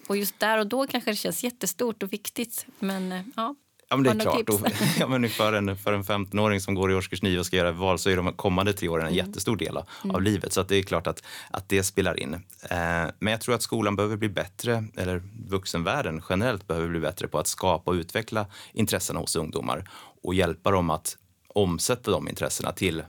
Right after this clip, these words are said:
Speaker 2: yrkes- och utbildningsval. Och där behövs såklart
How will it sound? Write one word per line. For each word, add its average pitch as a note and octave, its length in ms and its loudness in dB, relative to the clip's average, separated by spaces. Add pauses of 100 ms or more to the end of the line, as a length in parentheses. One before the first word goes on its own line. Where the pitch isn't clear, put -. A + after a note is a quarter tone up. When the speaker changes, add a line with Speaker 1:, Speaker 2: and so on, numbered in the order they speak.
(260)
Speaker 2:
yrkes- - 420 -4
och C2 80 -6
utbildningsval. - 760 -4 (760)
Och F#2+ 240 0
där F#2 220 2
behövs G#2+ 240 2
såklart - 480 -6